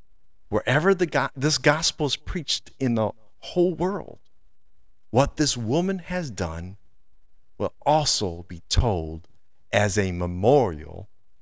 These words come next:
to her." Here's Mary. I mean, just thankful for who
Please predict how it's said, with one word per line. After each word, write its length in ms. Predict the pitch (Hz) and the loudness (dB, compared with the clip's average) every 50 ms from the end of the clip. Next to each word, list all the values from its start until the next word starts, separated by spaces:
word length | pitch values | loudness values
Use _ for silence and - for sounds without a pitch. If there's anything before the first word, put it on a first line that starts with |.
| - - - | -18 -10 -6
to 220 | - - - - 131 | -6 -6 -4 -6 -6
her." 280 | 107 80 - - - - - - - - - - - - - - - - - - - - - - - | -8 -8 -10 -12 -16 -18 -20 -20 -18 -20 -18 -18 -18 -18 -18 -20 -20 -20 -20 -20 -20 -20 -20 -20 -18
Here's 520 | - - - 160 175 185 180 160 - - | -16 -14 -12 -8 -6 -6 -6 -6 -6 -8
Mary. 520 | 107 90 90 110 113 104 87 73 69 - - - - - - - - - - - - | -8 -6 -4 -2 -2 -2 -4 -6 -10 -14 -18 -20 -20 -20 -20 -20 -20 -20 -16 -6 -4
I 80 | - 139 | -4 -2
mean, 160 | 127 113 101 | -2 -2 -4
just 540 | - - - - 202 185 131 - - - - - - - - - - | -6 0 0 0 0 0 -2 -4 -4 -6 -10 -18 -20 -20 -14 -2 0
thankful 580 | - 123 135 123 - - - - 80 - - - - - - - - - - - - - - - | 0 0 0 -4 -8 -10 -8 -8 -8 -8 -8 -16 -18 -18 -20 -20 -20 -20 -20 -20 -20 -18 -10 -4
for 120 | - 98 | -2 2
who 340 | - - - 135 135 117 85 | 2 2 4 4 2 2 0